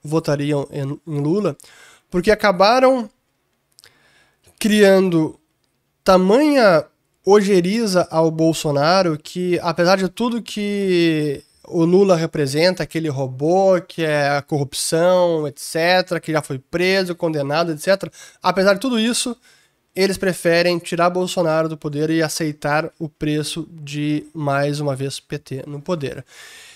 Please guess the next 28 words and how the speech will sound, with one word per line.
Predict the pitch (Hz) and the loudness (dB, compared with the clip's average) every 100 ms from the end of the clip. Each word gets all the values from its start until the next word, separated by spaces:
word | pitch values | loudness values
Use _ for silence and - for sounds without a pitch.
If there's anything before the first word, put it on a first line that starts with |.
| _ _ _ | _ _ _
E | 196 | -2
pra | 202 208 | 2 4
mim, | 285 | 4
a | 277 | 4
grande | 233 302 | 4 4
explicação | 302 254 214 185 - 202 | 2 0 2 2 2 2
dessa | 196 - | 2 0
mudança | 185 165 147 151 202 214 - 135 _ _ _ _ _ _ _ _ _ | 0 0 2 2 4 2 -4 -8 _ _ _ _ _ _ _ _ _
tem | 196 202 | 2 4
a | 185 | 4
ver | 185 196 | 2 -2
com | - 208 202 190 | -2 0 0 0
o | |
que | 196 | -4
aconteceu | 196 190 180 190 | -6 -4 -2 0
na | 185 | 0
pandemia, | 180 175 151 160 185 196 196 - - - | 0 0 0 0 0 0 -4 -12 -20 -8
e | 196 | -6
especialmente | - 339 - 262 233 240 - | 0 2 2 2 2 0 -6
com | - 226 220 - _ _ _ _ _ _ _ | -6 -4 -4 -6 _ _ _ _ _ _ _
as | - 196 - | -2 0 0
falas | - 233 302 320 320 - - - _ _ _ _ - | 2 4 6 6 2 2 -2 -6 _ _ _ _ -4
e | |
muitas | 208 262 262 220 | -2 0 0 0
vezes | 214 196 | -2 -6
posturas | - 202 - - 254 302 277 233 | -2 -2 -2 -2 2 4 2 0
do | 190 196 | -4 -4
Bolsonaro, | 180 180 - 160 139 147 180 | -2 -2 0 -2 0 0 -2